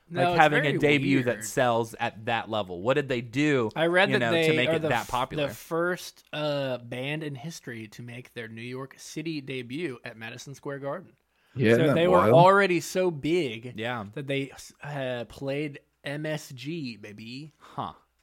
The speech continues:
Speaker 1: I don't know. It's very, how did they even get to that? Like, how did they go from a band not called Boston to a band called Boston and having,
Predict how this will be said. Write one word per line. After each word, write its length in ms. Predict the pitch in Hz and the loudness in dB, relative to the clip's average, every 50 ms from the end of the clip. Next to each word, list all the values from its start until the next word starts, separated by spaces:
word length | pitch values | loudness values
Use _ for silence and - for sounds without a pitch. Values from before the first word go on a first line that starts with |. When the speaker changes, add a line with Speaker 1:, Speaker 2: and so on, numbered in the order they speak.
| _ _ _ _ _ _ _ _ _ _ _ _ _ _ _ _ _ _ - | _ _ _ _ _ _ _ _ _ _ _ _ _ _ _ _ _ _ -16
Speaker 1:
I 60 | 202 | -12
don't 120 | 240 240 202 | -10 -6 -6
know. 180 | 185 139 98 107 | -6 -6 -8 -10
It's 120 | 127 - - | -16 -14 -12
very, 520 | 147 151 156 156 147 139 131 123 110 _ | -10 -8 -6 -6 -6 -6 -8 -10 -12 _
how 220 | - - 240 285 339 | -2 4 4 4 4
did 180 | 359 349 294 | 4 0 0
they 140 | 247 226 220 | 0 0 0
even 560 | 220 208 202 202 180 180 170 160 151 147 131 - _ _ _ - 143 143 _ _ | 0 0 -2 -2 -2 -2 -4 -2 -4 -6 -8 -10 _ _ _ -20 -20 -20 _ _
get 200 | - 156 139 - | -8 -8 -8 -8
to 80 | - - | -10 -16
that? 240 | 107 95 92 - _ _ - | -14 -14 -16 -16 _ _ -8
Like, 340 | 135 131 120 - - - _ _ _ _ _ _ _ _ _ - | -6 -6 -6 -8 -10 -20 _ _ _ _ _ _ _ _ _ -2
how 160 | - 170 196 | 2 2 2
did 180 | 196 220 202 | 2 2 0
they 140 | 180 190 190 | 2 0 0
go 260 | 170 170 165 165 160 | 2 2 2 2 2
from 760 | 151 - - 160 147 143 139 135 135 135 131 131 131 131 131 - _ _ _ _ _ _ _ | 0 -4 -6 -4 -4 -2 -2 -4 -4 -6 -6 -8 -10 -12 -14 -16 _ _ _ _ _ _ _
a 140 | - 127 110 | -12 -10 -8
band 400 | 110 113 135 139 139 143 143 135 | -4 -2 -2 -2 0 -2 -4 -4
not 220 | 135 135 135 135 | -6 -6 -8 -8
called 240 | - 147 143 139 127 | -8 -6 -6 -6 -4
Boston 540 | 123 117 113 117 - - 120 107 107 113 123 _ _ _ _ _ _ | -6 -6 -6 -8 -12 -16 -18 -16 -16 -18 -20 _ _ _ _ _ _
to 120 | - 135 123 | -10 -10 -8
a 40 | 113 | -8
band 260 | 113 123 117 120 127 | -8 -8 -8 -10 -10
called 240 | 123 - 131 127 117 | -10 -10 -10 -10 -10
Boston 540 | 117 113 113 110 - - 110 104 101 107 107 _ _ _ _ _ _ _ _ _ | -10 -12 -12 -12 -14 -16 -18 -16 -16 -18 -20 _ _ _ _ _ _ _ _ _
and 520 | - 123 120 117 117 113 113 110 110 113 - - | -12 -12 -10 -10 -10 -10 -10 -12 -12 -14 -14 -14
having, 540 | - 127 123 113 120 117 113 117 117 113 | -12 -12 -10 -10 -10 -10 -10 -12 -14 -18